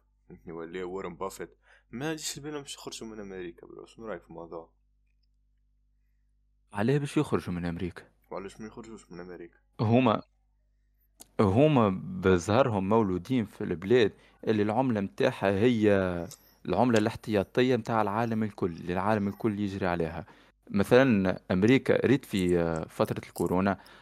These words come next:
Speaker 2: أربعين بالمية من الدولارات اللي تسرقت تويك في العالم طبعتهم
Speaker 1: أكثر،
Speaker 2: هي.
Speaker 1: برو، ما حكينا فيه
Speaker 2: ولا
Speaker 1: الموضوع
Speaker 2: انفلاسيون.
Speaker 1: أكثر، برو. ستين سبعين بالمية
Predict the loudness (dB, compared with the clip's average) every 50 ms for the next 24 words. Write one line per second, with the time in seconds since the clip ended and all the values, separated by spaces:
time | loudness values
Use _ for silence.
0 | -12 -2 0 2 2 4 2 2 2 2 0 0 2 2 2 2 2 2 2 2
1 | 2 4 4 4 4 4 2 -4 -4 -4 -4 -4 -4 -6 -2 0 2 2 2 0
2 | -4 -6 -6 -2 -2 -2 -2 -2 -4 -4 -4 -2 -2 -2 -2 -2 -4 -6 -4 -4
3 | -4 -4 -4 -4 -4 -4 -6 -6 -8 -10 -10 -10 -10 -8 -2 0 2 2 4 2
4 | 2 0 0 2 2 2 2 2 0 0 0 0 0 -2 -4 -6 -8 -8 -8 -8
5 | -10 -10 -12 -18 -20 -20 -20 -20 -16 -14 -14 -14 -14 -12 -10 -10 -10 -6 -6 -6
6 | -4 -2 -2 -4 -2 -4 -6 -8 -8 -8 -10 -10 -10 -10 -10 -10 -10